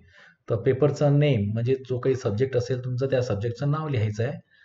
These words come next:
त्यानंतर हे एका खाली एक, एका लाईनमध्ये तुम्हाला लिहायचं आहे. अ, त्यानंतर क्वेश्चन नंबर कुठल्या, अ, क्वेश्चन नंबरमध्ये डिस्क्रिपन्सी आहे तर तो क्वेश्चन नंबर तिथे टाकायचा आहे आणि बीट नंबर टाकायचा आहे. मी तुम्हाला याच्यापूर्वी सांगितलं होतं क्वेश्चन नंबर आणि बीट वेगवेगळा असतो.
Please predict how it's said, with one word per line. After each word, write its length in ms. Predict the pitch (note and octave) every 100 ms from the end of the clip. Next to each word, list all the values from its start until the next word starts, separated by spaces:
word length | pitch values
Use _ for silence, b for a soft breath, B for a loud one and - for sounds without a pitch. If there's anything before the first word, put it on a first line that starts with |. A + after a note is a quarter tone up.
| b _
त्यानंतर 420 | B2+ B2 A#2+ C#3+
हे 160 | C3+ F3
एका 300 | F3+ D3+ F#3
खाली 500 | F3 D#3 E3 F#3 D3+
एक, 160 | D3+ -
एका 220 | C3+ D#3+
लाईनमध्ये 420 | D3 C3 C#3+ B2+
तुम्हाला 300 | B2 C3 A2+
लिहायचं 400 | B2 G#2 E2+ E2
आहे. 80 | E2 - _ _ b b b b _
अ, 360 | E2 A2 G#2+ G#2+ - - _ _
त्यानंतर 560 | C3+ E3 E3+ F#3+ G3+ -
क्वेश्चन 520 | C#3+ - - G3 F3
नंबर 600 | C#3+ D3 C#3+ E3 G3 G3+ - _ _ _ _ _ _ -
कुठल्या, 400 | C#3 - D3 F3 G#3 G#3 - _ _ _ _ C3+
अ, 40 | B2+ B2 B2 A#2+ B2
क्वेश्चन 260 | C#3 E3
नंबरमध्ये 520 | E3 D#3+ D#3 D#3 D#3+
डिस्क्रिपन्सी 680 | C#3 A#2+ - D3+ D3 - D#3
आहे 540 | A#2+ G#2+ C#3+ C3 - b b b _
तर 40 | C#3
तो 80 | F3+
क्वेश्चन 400 | F3+ D3 - F3+
नंबर 380 | F3 E3 D3+ C3+
तिथे 180 | C3 A#2+
टाकायचा 440 | A2 G#2+ G2+ G#2
आहे 100 | C3+
आणि 340 | C3 C#3 E3+ B2
बीट 200 | C#3+ E3
नंबर 420 | E3+ A#2 A2+ B2
टाकायचा 420 | A#2+ G2+ G2 - A#2
आहे. 60 |
मी 60 | C#3
तुम्हाला 300 | C#3 C#3+ D3
याच्यापूर्वी 440 | C#3+ D3+ D3+ D3
सांगितलं 280 | C#3+ C#3+ C#3+
होतं 120 | D3
क्वेश्चन 320 | D3+ B2 D3
नंबर 240 | C#3+ C#3+ C#3+
आणि 160 | C#3+
बीट 240 | C#3+ C#3 C#3
वेगवेगळा 300 | C3+ C3 A2
असतो. 360 | G2+ - F2